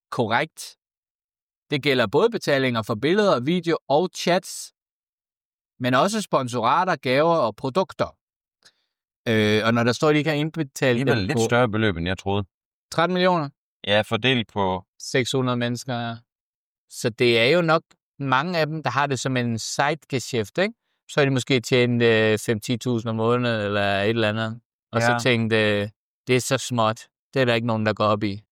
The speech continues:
Speaker 1: Men så kommer skattefar alligevel der.
Speaker 2: Ja, det kan da godt være. Du tænker, det har været sådan en Gordon, så Gordon-manøvre?
Speaker 1: Ja.
Speaker 2: Nå.
Speaker 1: Og, og, men der står her, at det er på baggrund fra, øh, udenlandske myndigheder.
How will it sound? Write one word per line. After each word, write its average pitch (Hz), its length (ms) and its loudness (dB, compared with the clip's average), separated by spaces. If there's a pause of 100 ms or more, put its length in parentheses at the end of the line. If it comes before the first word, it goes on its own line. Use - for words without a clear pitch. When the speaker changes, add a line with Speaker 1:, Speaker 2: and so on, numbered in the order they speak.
(100)
Speaker 1:
Men 107 120 -8
så 143 300 -6
kommer 151 240 -2
skattefar 147 540 0
alligevel 160 400 2
der. 110 220 0 (220)
Speaker 2:
Ja, 107 80 -8
det 175 160 -12
kan 196 80 -6
da 156 60 0
godt 147 160 0
være. 147 160 2 (320)
Du 123 80 -2
tænker, 131 180 -2
det 117 200 0
har 120 120 2
været 113 160 0
sådan 127 140 -2
en 110 60 -4
Gordon, 117 400 -2
så 123 120 -4
Gordon-manøvre? 113 760 0 (300)
Speaker 1:
Ja. 156 180 0 (380)
Speaker 2:
Nå. 151 120 -6
Speaker 1:
Og, 135 100 -2 (100)
og, 135 140 -2
men 131 180 0
der 135 80 0
står 160 220 2
her, 165 120 4
at 143 100 0
det 147 200 2
er 135 140 0
på 139 100 -4
baggrund 143 500 0
fra, 113 640 2
øh, 104 220 -2 (300)
udenlandske 190 720 0
myndigheder. 117 600 -2